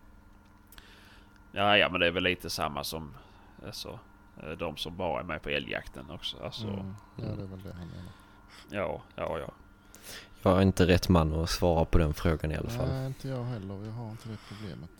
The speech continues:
Speaker 2: faktiskt.
Speaker 1: Nej,
Speaker 3: Nej.
Speaker 1: jag vet, jag har ju varit med om det problemet ganska många gånger.
Speaker 3: Mm,
Speaker 1: Eh,
Speaker 3: bra för dig.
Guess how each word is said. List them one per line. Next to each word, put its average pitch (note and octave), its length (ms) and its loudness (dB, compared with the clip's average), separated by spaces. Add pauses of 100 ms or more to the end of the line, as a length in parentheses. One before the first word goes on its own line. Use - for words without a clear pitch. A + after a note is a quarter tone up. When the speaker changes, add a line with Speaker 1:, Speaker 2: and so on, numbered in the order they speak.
Speaker 2:
faktiskt. - 560 -18 (600)
Speaker 1:
Nej, G#2 540 -4 (240)
Speaker 3:
Nej. G#2 100 -6
Speaker 1:
jag A2 80 -4
vet, G2+ 320 -2
jag G2+ 160 0
har F#2+ 140 -6
ju F2+ 60 -4
varit F2+ 180 -8
med D2+ 180 -4
om C#2+ 60 -10
det D#2 60 -10
problemet C#2 380 -6
ganska - 220 -12
många D2 140 -8
gånger. C2 220 -10 (1200)
Speaker 3:
Mm, F2 280 -2
Speaker 1:
Eh, - 120 -2
Speaker 3:
bra - 160 -2
för D#2+ 160 -6
dig. F2+ 240 -2